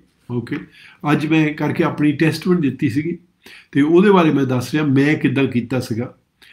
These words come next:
ਇਸ ਕਰਕੇ ਇਹਦੇ ਵਿੱਚ ਹੀਲਿੰਗ ਆ ਗਿਆ। ਸੋ ਮੈਨੂੰ ਦਵੇਂ ਦੀ ਕਸਰ ਹੋਈ ਸੀ, ਮੈਨੂੰ ਪਤਾ ਨਹੀਂ ਸੀ ਕਰਨਾ। ਜਦੋਂ ਮੈਨੂੰ ਆ ਬਚਨ ਮਿਲ ਗਿਆ, ਤੇ ਮੈਂ ਕੀ ਕੀਤਾ, ਮੈਂ ਚਾਰ ਆਇਤਾਂ ਲਿਖ ਲਈਆਂ। ਚਾਰ ਹੀਲਿੰਗ ਆਇਤਾਂ ਲਿਖ ਲਈਆਂ,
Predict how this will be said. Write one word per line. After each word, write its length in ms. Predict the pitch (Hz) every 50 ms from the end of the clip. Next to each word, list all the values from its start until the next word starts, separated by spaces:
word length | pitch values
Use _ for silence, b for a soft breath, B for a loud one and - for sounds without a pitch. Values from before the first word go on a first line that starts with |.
| b b b _
ਇਸ 200 | 156 156 156 156
ਕਰਕੇ 280 | - 147 135 123 - 147
ਇਹਦੇ 120 | 139 139
ਵਿੱਚ 200 | 135 131 131 -
ਹੀਲਿੰਗ 360 | 117 110 127 135 156 160 165
ਆ 120 | 156 135 120
ਗਿਆ। 200 | 117 127 147 - - _ _ b b b b b
ਸੋ 180 | - - 151 151
ਮੈਨੂੰ 420 | 151 139 131 135 143 139 120 107
ਦਵੇਂ 280 | 135 135 139 147 156 156
ਦੀ 120 | 165 160 160
ਕਸਰ 220 | 151 - - 175
ਹੋਈ 240 | - - 147 147 147
ਸੀ, 140 | 147 - 165
ਮੈਨੂੰ 240 | 147 147 139 127 127
ਪਤਾ 260 | - 127 123 165 165
ਨਹੀਂ 120 | 165 160
ਸੀ 180 | 156 - 165 151
ਕਰਨਾ। 280 | - 160 147 147 151
ਜਦੋਂ 280 | 147 123 131 135 143 143
ਮੈਨੂੰ 280 | 147 147 147 147 147 143
ਆ 40 |
ਬਚਨ 340 | 135 123 127 127 - 147 143
ਮਿਲ 220 | 143 131 123 123 127
ਗਿਆ, 360 | 127 165 196 185 - - B B B B B B B _
ਤੇ 100 | - 180
ਮੈਂ 280 | 170 156 156 170 190 185
ਕੀ 160 | 180 247 214
ਕੀਤਾ, 460 | 185 185 139 127 - 151 156 - - _ _ _ _ b b b b b b
ਮੈਂ 160 | 165 196 208 208
ਚਾਰ 480 | - - 185 175 175 180 196 214 202 -
ਆਇਤਾਂ 300 | 175 156 156 156 180 170
ਲਿਖ 240 | 175 170 147 123 120
ਲਈਆਂ। 340 | 117 107 104 104 - - _ _ _ _ _ _ _ _ _ _ _ _ _ _ _ _ _ _ _ _ _ _ _ _ b b b b b b b _
ਚਾਰ 360 | - - 175 170 175 185 196 185 180 180
ਹੀਲਿੰਗ 380 | 180 175 180 180 190 208 208 190
ਆਇਤਾਂ 340 | 175 156 143 131 170 170 160
ਲਿਖ 200 | 143 131 - 117
ਲਈਆਂ, 320 | 131 139 175 196 202 214